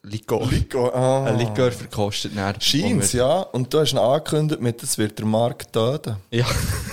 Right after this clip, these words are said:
Speaker 1: <laughs>
Speaker 2: Und ich weiss immer noch nicht, was es ist. Ich habe ein bisschen Angst.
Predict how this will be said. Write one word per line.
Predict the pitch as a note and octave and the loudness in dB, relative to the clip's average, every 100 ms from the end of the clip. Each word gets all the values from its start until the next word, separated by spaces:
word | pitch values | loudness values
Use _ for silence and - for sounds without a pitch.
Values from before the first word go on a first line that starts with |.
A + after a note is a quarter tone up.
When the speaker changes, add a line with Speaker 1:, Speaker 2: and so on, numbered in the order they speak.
| - | -6
Speaker 1:
<laughs> | A3 - A3+ - - - | -6 -2 -4 -2 -6 -2
Speaker 2:
Und | B2+ A#2+ | 0 2
ich | C3 | 2
weiss | A2 C3 | 2 2
immer | C#3 | 2
noch | C#3 | 2
nicht, | C3+ | 2
was | C3 A2+ | 0 0
es | - - | 0 0
ist. | C3+ - - | 2 2 0
Ich | A2+ | -4
habe | B2+ A2 | 0 0
ein | A#2 C#3 | 2 -2
bisschen | |
Angst. | B2+ - - | -2 -8 -12